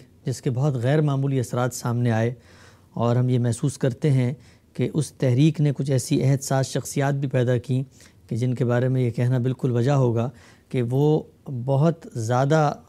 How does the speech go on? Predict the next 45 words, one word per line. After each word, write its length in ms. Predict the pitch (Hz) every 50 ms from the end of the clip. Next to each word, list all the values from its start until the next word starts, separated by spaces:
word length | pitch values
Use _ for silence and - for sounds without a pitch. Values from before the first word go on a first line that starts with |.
| - -
غیر 300 | 147 113 123 135 143 139
معمولی 460 | 127 131 127 127 131 135 147 147 139 135
اثرات 420 | 120 - 135 123 123 131 123 -
کے 100 | - 135
حامل 240 | 117 117 127 135 127
شخصیات 600 | - - 127 - - - 131 123 123 131 131 -
تھیں، 160 | - - 160
اور 80 | 143 139
ان 80 | 139 131
کا 120 | - 147
ایک 160 | 127 123 -
ایسا 280 | 139 139 131 - 151 139
عبقری 320 | 135 - - 165 151 131
کام 300 | 123 - 135 139 151 147
تھا 220 | 135 - 127 123 143 - - - - - - _ -
جو 80 | - 131
تا 240 | - - 139 127 123 117
دیر 220 | 127 143 156 160 147 - -
لوگوں 360 | - 131 120 127 131 139 143
کو 180 | 123 - 135 135
متاثر 480 | 131 127 113 127 120 113 - - 139 120
کرتا 340 | - 131 113 110 - 120
رہے 220 | 113 113 110 107 104
گا۔ 120 | 110 104 - - - - - - - - - _ -
احرار 320 | - 156 151 156 170 170 156
کی 160 | 135 - 135
تحریک، 400 | 117 - 117 104 107 107 - - - _ -
پوچھنا 300 | - 165 147 - - 202
میں 120 | 185 175 165
آپ 120 | 151 -
سے 140 | - 165 151
چاہتا 340 | - 151 139 131 - - 147
ہوں 200 | 135 131 131 156 - - - - - - _ _ _ _ -
کہ 220 | - 151 156 156
دیوبند 520 | 147 131 120 135 135 131 139 175 190 190 175
کی 120 | - 190
تحریک 460 | - - 165 151 147 170 175 175 - -
کا 100 | - 160
تو 120 | 147 156
آپ 200 | 147 143 139 151
نے 80 | 156 147
پس 280 | - 143 127 - -
منظر 260 | 151 143 147 143 147
بتایا 400 | 135 120 123 - 123 120 123 135
تھا، 300 | 127 - - 120 113 117